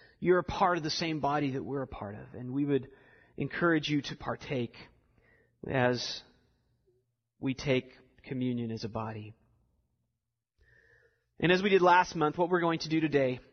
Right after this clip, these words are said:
is we're gonna partake of the elements together. So in a minute, the worship team's gonna come up and they're gonna play a worship song, and we'll have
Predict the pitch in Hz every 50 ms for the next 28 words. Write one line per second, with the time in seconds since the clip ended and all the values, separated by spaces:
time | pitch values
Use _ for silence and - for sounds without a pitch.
0 | - - 147 143 143 160 170 180 165 151 147 - - 175 160 - - 185 180 175
1 | 190 165 165 160 - 165 170 170 165 165 - - - 170 139 135 151 156 160 180
2 | 190 208 - - _ _ _ _ _ _ _ - _ _ _ _ - - - 180
3 | 175 175 170 175 190 190 170 160 170 - - 165 151 165 175 170 - - - -
4 | 175 170 156 - 165 156 151 - 170 160 156 147 151 156 - 165 151 151 151 156
5 | 151 147 143 139 - _ _ _ _ _ _ - _ _ _ _ _ _ _ _
6 | _ - - - 185 175 160 151 151 160 170 160 - - - - - - 139 135
7 | 135 139 139 143 151 156 147 160 156 147 147 139